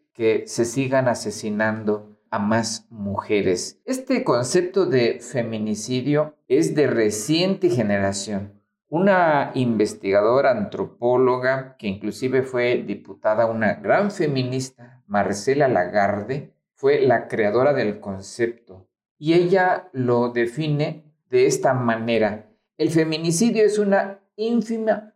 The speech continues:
parte visible de la violencia contra las niñas y las mujeres. Su común denominador es el género. Niñas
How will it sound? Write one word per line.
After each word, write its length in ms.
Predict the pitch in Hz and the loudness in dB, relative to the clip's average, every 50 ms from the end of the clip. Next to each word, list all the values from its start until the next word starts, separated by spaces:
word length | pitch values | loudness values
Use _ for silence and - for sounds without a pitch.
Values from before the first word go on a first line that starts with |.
| _ _ | _ _
parte 640 | _ 196 202 202 202 196 208 - 208 196 165 - - 139 | _ -2 0 2 0 0 0 2 2 2 2 0 -2 -4
visible 640 | 131 139 131 - - 175 185 190 175 180 185 175 | -4 -4 -4 -4 -2 -2 -2 -2 0 0 0 0
de 160 | - 143 143 131 | 2 2 4 4
la 220 | 127 123 123 123 | 6 4 4 2
violencia 840 | 123 120 117 123 139 165 185 - - - 196 165 - - - - _ | 2 2 2 4 4 2 2 0 2 2 2 2 0 -2 -10 -16 _
contra 460 | - 143 135 131 131 131 - 120 113 | -6 -4 -2 0 -2 -2 -2 -2 0
las 220 | 113 110 107 113 | 0 0 -2 -2
niñas 560 | 120 131 139 156 170 175 180 - - - _ _ | -6 -4 -4 -4 -4 -6 -8 -10 -12 -16 _ _
y 80 | 131 123 | -10 -6
las 240 | 120 123 120 - | -6 -6 -6 -8
mujeres. 640 | 135 120 117 - - 120 104 107 113 - - - - _ _ _ _ _ | -10 -12 -12 -4 0 0 0 0 0 -4 -8 -14 -20 _ _ _ _ _
Su 220 | _ _ 151 143 143 | _ _ -4 -4 0
común 560 | - 143 147 170 196 214 233 226 - - - | 0 0 2 2 2 0 0 -2 -6 -10 -6
denominador 720 | - 139 139 135 131 131 131 127 123 127 127 151 147 147 147 | -2 -2 0 2 2 0 0 0 2 2 2 4 4 2 2
es 160 | 156 151 - | 0 0 0
el 140 | 139 131 131 | 0 0 0
género. 640 | - - 135 123 110 110 107 98 107 104 - - _ _ _ _ _ _ _ | -4 -6 -6 -4 -2 -2 -2 -2 -4 -6 -8 -16 _ _ _ _ _ _ _
Niñas 680 | _ 120 127 135 143 147 151 147 147 143 - - _ | _ -4 -2 0 0 0 -2 -4 -6 -8 -10 -16 _